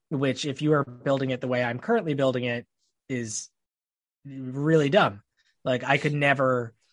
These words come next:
sell what I'm trying to make right now for, for less than, I don't know, a thousand dollars. Um,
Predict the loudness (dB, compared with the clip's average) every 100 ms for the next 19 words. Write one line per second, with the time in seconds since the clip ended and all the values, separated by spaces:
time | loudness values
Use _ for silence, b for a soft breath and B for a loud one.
0 | _ _ _ _ -12 -2 2 4 4 2
1 | 0 -2 -6 -12 _ _ -4 -2 0 -2
2 | -4 -6 -6 -8 -6 -6 -8 -16 _ -6
3 | -4 -4 -6 -10 -16 _ _ -2 -2 -2
4 | -4 -6 -4 -6 -10 -8 -8 -6 -8 -8
5 | -6 -6 -8 -10 -12 -16 -20 -20 -20 b
6 | b b -4 0 0 0 -2 -4